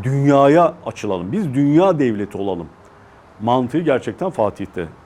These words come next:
kökleşti. Ona göre kurumlar, usuller belirlendi.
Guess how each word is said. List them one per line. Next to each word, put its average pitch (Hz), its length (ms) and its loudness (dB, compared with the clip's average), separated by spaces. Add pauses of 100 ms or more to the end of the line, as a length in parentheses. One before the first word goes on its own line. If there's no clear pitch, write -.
(440)
kökleşti. 107 600 -4 (400)
Ona 151 160 -2
göre 120 200 0
kurumlar, 101 500 -4 (100)
usuller 92 460 -8
belirlendi. 123 580 -2